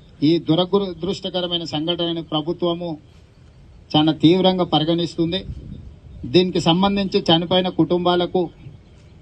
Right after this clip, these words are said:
కోటి రూపాయలు నష్టపరిహారం ఇప్పించాలి. పరిశ్రమ వాళ్ళతో మాట్లాడి, ప్రభుత్వం వైపు నుంచి, పరిశ్రమ వైపు నుంచి చనిపోయిన కుటుంబాలకు కోటి రూపాయలు నష్టపరిహారం ఇవ్వాలి అని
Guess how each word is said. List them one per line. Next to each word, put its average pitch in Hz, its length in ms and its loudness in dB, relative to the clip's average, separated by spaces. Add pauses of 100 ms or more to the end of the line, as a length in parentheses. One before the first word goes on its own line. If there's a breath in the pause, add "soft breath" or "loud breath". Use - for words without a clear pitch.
(160)
కోటి 202 300 6
రూపాయలు 196 520 4
నష్టపరిహారం 180 920 2 (180)
ఇప్పించాలి. 190 600 2
పరిశ్రమ 175 460 -4
వాళ్ళతో 170 420 -2
మాట్లాడి, 170 520 -2 (680)
ప్రభుత్వం 190 500 2
వైపు 180 300 -2
నుంచి, 175 180 -6 (140)
పరిశ్రమ 180 400 -2
వైపు 170 340 -2
నుంచి 165 280 -4 (840)
చనిపోయిన 190 440 0
కుటుంబాలకు 180 680 0 (100)
కోటి 170 240 0
రూపాయలు 180 440 0 (120)
నష్టపరిహారం 170 680 -2 (140)
ఇవ్వాలి 196 480 4
అని 185 120 -8